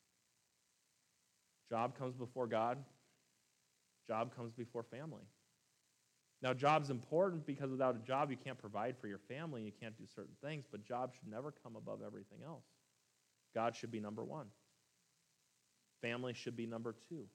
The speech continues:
Ministry should be number three. Self should be number four. We see a lot, and you get on Facebook and you see people a lot, self-care.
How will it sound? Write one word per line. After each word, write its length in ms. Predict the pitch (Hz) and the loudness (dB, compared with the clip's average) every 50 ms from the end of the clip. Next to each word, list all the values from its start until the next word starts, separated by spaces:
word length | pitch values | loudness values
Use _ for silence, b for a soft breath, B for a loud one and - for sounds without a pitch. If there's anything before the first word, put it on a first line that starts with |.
| _ _ _ _ _ _ _ _ _ _ _ _ _ _ _ _ _ _ _ _ _ _ _ _ _ _ _ _ _ _ _ _ _ | _ _ _ _ _ _ _ _ _ _ _ _ _ _ _ _ _ _ _ _ _ _ _ _ _ _ _ _ _ _ _ _ _
Ministry 520 | - 110 117 123 131 120 127 - 139 131 127 | -4 0 0 0 0 -2 -4 -2 0 0 0
should 180 | - - 127 | 0 -4 -6
be 100 | 127 123 | -4 -4
number 240 | 123 123 127 131 131 123 - | -4 -4 -4 -6 -6 -8 -10
three. 260 | - 160 160 143 113 98 - _ _ _ _ _ _ _ _ _ _ _ _ _ _ _ _ _ _ _ _ _ _ | -10 -8 -8 -8 -8 -12 -16 _ _ _ _ _ _ _ _ _ _ _ _ _ _ _ _ _ _ _ _ _ _
Self 420 | - - - - 123 123 123 123 - | -12 -4 0 4 4 4 4 2 -2
should 140 | - 127 | -8 -6
be 100 | 127 131 | -4 -4
number 260 | 131 131 127 131 131 123 127 - | -4 -4 -4 -4 -6 -6 -8 -10
four. 260 | - 165 151 123 107 104 - _ _ _ _ _ _ _ _ _ _ _ _ _ _ _ _ - | -10 -8 -8 -8 -8 -12 -16 _ _ _ _ _ _ _ _ _ _ _ _ _ _ _ _ -6
We 100 | 131 127 | -6 -6
see 180 | - - 160 | -2 2 4
a 80 | 147 139 | 6 6
lot, 360 | 127 123 127 143 151 147 131 | 8 8 8 8 8 6 6
and 80 | 113 117 | 4 2
you 60 | 120 | 0
get 120 | 131 135 | 2 2
on 140 | 131 123 117 - - | 2 2 0 -2 -2
Facebook 380 | 131 131 135 135 - - 123 120 - | -2 -2 -2 -4 -6 -10 -10 -10 -8
and 80 | 120 | -10
you 40 | 117 | -10
see 180 | 113 - - 110 - - | -10 -10 -10 -12 -10 -10
people 240 | 139 131 135 131 120 | -10 -10 -6 -4 -2
a 60 | 117 | 0
lot, 260 | 123 127 135 135 - b b b b b b b _ | 2 2 2 2 0 b b b b b b b _
self-care. 1040 | - - - 151 147 151 143 135 - - - - - - 139 131 120 104 95 92 | -10 2 4 8 8 8 8 6 0 -12 -18 -16 -8 -4 -2 0 0 0 -2 -4